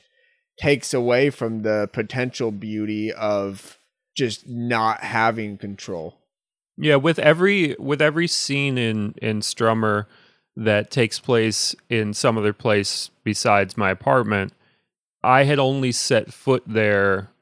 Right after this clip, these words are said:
Speaker 2: right on the day of filming. That was kind of my rule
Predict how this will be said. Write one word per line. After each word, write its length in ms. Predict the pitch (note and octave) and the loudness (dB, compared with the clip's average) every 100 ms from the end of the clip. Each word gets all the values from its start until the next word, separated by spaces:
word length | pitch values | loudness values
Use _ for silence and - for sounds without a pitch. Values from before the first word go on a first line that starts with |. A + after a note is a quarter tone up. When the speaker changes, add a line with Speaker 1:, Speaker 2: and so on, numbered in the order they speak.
| _ | _
Speaker 2:
right 420 | A2+ A2+ A#2 A2+ A#2 | -6 2 4 4 2
on 240 | G#2 G#2 | -2 -2
the 80 | F#2+ | -2
day 460 | G2 F#2 F#2 F2+ - - | 0 0 0 -4 -10 -8
of 180 | G#2+ G2 | -8 -4
filming. 400 | B2 G#2 F2+ G2 | -2 -2 -2 0
That 140 | A#2 | 2
was 180 | D3 D3 | 2 0
kind 220 | D3+ C#3 | 0 0
of 60 | A#2+ | 2
my 140 | A2 | 2
rule 760 | G#2+ G2+ G#2+ A2 G2+ F#2 F#2 | 2 0 -2 0 0 0 -4